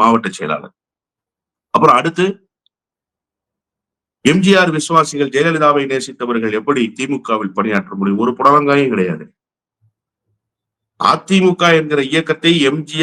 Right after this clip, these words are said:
ஆர் ஏற்கனவே ஒருவர் துவங்கிய இயக்கம். எம் ஜி ஆர் அதை அடுத்த கட்டத்துக்கு நகர்த்தி செல்கிற போது அதிமுக என்கிற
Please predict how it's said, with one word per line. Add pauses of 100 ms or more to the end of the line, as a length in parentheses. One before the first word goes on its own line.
ஆர் (1040)
ஏற்கனவே (120)
ஒருவர்
துவங்கிய
இயக்கம்.
எம்
ஜி (100)
ஆர்
அதை (280)
அடுத்த
கட்டத்துக்கு
நகர்த்தி
செல்கிற
போது (140)
அதிமுக (100)
என்கிற